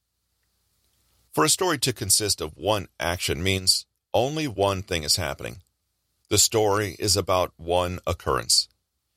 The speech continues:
It should be direct and straightforward. Anything else just confuses the point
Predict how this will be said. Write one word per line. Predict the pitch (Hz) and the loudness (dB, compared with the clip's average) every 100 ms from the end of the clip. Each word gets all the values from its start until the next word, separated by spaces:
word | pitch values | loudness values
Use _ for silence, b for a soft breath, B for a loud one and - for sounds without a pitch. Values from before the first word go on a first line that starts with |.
| _ - | _ -2
It | 92 | 0
should | 101 82 | 0 0
be | 78 | -4
direct | 76 71 107 156 - - _ - | -4 0 0 -2 -10 -20 _ -8
and | 117 101 | -2 0
straightforward. | - 85 - 76 71 - _ _ _ - | 0 -2 0 -2 -2 -4 _ _ _ -6
Anything | 98 143 127 | -2 -2 0
else | 127 127 | 0 -2
just | - 104 - | 0 0 0
confuses | - 95 - 135 175 98 78 | -2 -6 -4 -4 -2 0 0
the | 69 | -2
point | - 78 58 - | 0 0 0 -6